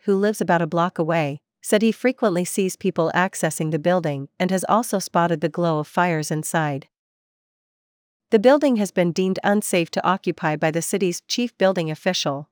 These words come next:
Saul Schwebs. While some suites were relatively untouched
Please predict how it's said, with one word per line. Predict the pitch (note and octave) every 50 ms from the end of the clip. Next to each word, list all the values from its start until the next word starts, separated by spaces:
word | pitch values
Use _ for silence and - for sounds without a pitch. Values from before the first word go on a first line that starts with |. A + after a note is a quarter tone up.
| _ _
Saul | - - - G3 F#3 F3+
Schwebs. | - - - F3 D#3+ D3 C#3+ D3 - - - _ _ _ _ _ _ _ _ _ _ _ _ _ _ _ _ _ _ -
While | G#3+ A3 A#3
some | A3+ - C#4+ D4 D4+
suites | - - - G3+ F#3 E3 D#3+ - - -
were | F3
relatively | E3 E3 F3+ G3+ A3+ A#3+ - - A3 F3+ F#3 F3 E3+
untouched | - F3+ F3+ F3+ - - F#3+ D#3+ C#3+ - - - -